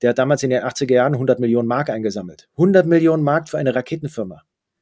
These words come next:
Die wurde dann aber der europäischen Politik geopfert. Ähm, Herr Kaiser hat da schon auch klasse Ideen gehabt. Das war der Elon Musk von Deutschland.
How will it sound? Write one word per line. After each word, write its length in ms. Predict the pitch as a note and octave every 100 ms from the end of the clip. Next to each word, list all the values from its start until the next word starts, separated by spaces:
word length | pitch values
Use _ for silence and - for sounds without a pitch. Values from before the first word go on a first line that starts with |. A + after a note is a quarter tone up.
| _ _ _
Die 160 | B2+ A#2
wurde 260 | C3 F3 D#3+
dann 280 | B2+ D3+
aber 280 | D3+ B2 C#3
der 400 | B2+ B2+ A#2+ A2 -
europäischen 500 | A#2 A#2 B2+ B2 -
Politik 360 | A2+ A2 A#2 -
geopfert. 440 | - - - _ _ _ _ - - - -
Ähm, 500 | A#2 A2+ A2+ G#2+ - _ _ _ - - - - _ -
Herr 160 | G#2+
Kaiser 420 | G2+ A#2+ D3+ D3+
hat 120 | C#3+ D#3
da 160 | D3+
schon 180 | D3+ D#3
auch 320 | - - - _ _ _ _ -
klasse 320 | C#3+ A#2 C#3+
Ideen 220 | A2 A2
gehabt. 220 | G#2 G2+
Das 140 | G#2+ -
war 100 | A2+
der 140 | A#2
Elon 200 | B2 A#2+
Musk 300 | B2 D3 -
von 140 | D#3 C#3+
Deutschland. 540 | E3+ - A2 E2+